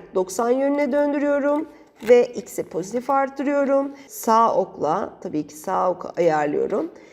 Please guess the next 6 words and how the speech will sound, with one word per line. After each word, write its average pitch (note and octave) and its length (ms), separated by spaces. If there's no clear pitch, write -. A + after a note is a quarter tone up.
Sağ D#4 440
oku D4 160
ayarladıktan A3 880
sonra G3+ 500
da G#3 140
bakın A#3 600